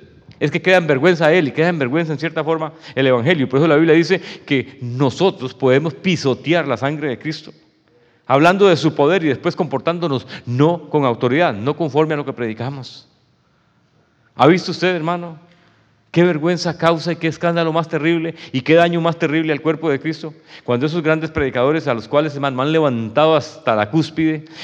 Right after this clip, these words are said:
y, y que muchos de ellos tienen programas televisivos y que, eh,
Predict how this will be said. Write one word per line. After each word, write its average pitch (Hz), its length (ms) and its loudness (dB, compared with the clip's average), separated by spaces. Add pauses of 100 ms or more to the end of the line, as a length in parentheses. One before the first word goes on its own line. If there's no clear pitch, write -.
y, 123 320 -4
y 123 60 -4
que 113 280 -2
muchos 127 300 -2
de 139 100 2
ellos 147 160 0
tienen 143 200 -4
programas 139 440 0
televisivos 135 680 -4
y 131 80 -10
que, 113 300 -6 (200)
eh, 123 640 -8